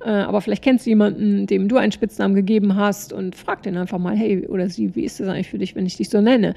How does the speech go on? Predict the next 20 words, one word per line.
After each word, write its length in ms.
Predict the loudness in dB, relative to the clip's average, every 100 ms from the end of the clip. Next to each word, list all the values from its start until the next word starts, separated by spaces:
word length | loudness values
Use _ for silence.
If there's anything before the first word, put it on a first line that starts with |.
| -8 -16 -2
Ja, 180 | 2 4
weil, 140 | 2
wie 60 | 2
gesagt, 260 | 0 -2
manchmal 320 | -2 -6 -4 -4
gewöhnen 320 | -2 0 0
Menschen 320 | -2 -4 -8
sich 260 | -8 -10 -10
an 100 | -10
etwas 640 | -10 -6 -4 -4 -6 -14 -10
und 720 | -6 -4 -4 -4 -4 -6 -8 -14 -20 -10
obwohl 280 | -6 0 0
es 120 | 0
ihnen 240 | -2 -2
vielleicht 300 | -2 -6 -6
gar 100 | -6
nicht 200 | -8 -6
gut 200 | -8 -8
tut, 440 | -4 -4 -4 -8 -12
ähm, 360 | -10 -8 -10